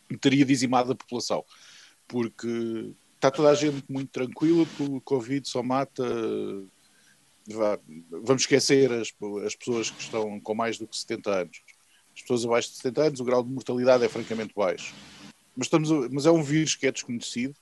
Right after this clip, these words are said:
que ninguém sabe o que é que vai acontecer, que ninguém sabe quais é que são as consequências finais. Em países, por exemplo, como os Estados Unidos, isto pode ser considerado uma, uma, eh, uma, uma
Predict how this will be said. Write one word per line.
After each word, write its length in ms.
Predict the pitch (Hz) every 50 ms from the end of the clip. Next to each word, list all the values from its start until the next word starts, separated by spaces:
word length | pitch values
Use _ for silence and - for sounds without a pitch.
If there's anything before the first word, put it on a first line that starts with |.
| _ _
que 80 | -
ninguém 260 | 139 139 143 147 160 160
sabe 460 | 139 - 139 131 139 139 135 135 120
o 140 | 120 117 110
que 140 | - - 131
é 40 | 123
que 120 | _ -
vai 200 | 123 123 127 123
acontecer, 640 | 117 - - 117 110 - - - 120 120 139 147 - _ _ _ _ _ _ _ _ _
que 80 | - -
ninguém 360 | 135 139 139 135 131 135 131
sabe 280 | 127 - 135 127 123 - - - _ _
quais 300 | - - 143 147 143 127
é 60 | 139 -
que 40 | -
são 140 | - 135
as 100 | 135 127
consequências 680 | - - 135 127 - - - 131 123 120 - - - -
finais. 480 | - - 113 107 110 117 135 143 - - _ _ - - - - _ _ -
Em 160 | - 135 147
países, 340 | 139 151 147 147 156 147 -
por 140 | - - 135
exemplo, 340 | 135 127 131 143 143 143 -
como 220 | - 135 131 131
os 80 | 127 -
Estados 340 | - - 131 131 123 - 120
Unidos, 480 | - 240 254 262 254 208 - - - _ _ _ _ _ _ -
isto 180 | 143 127 -
pode 200 | - 143 135 -
ser 120 | - - -
considerado 580 | - 139 131 - - 127 120 123 123 127 123
uma, 260 | 117 120 120 117 113
uma, 880 | 107 95 117 113 117 113 117 120 113 113 110 110 107 107 107 104 104 104 104 104 101 98 95 - _ _ _ _ _ _ -
eh, 380 | - - 104 101 95 98 98 98
uma, 180 | 104 113 131 123
uma 1000 | 110 123 98 123 117 110 120 120 117 113 113 110 107 110 107 104 104 104 104 101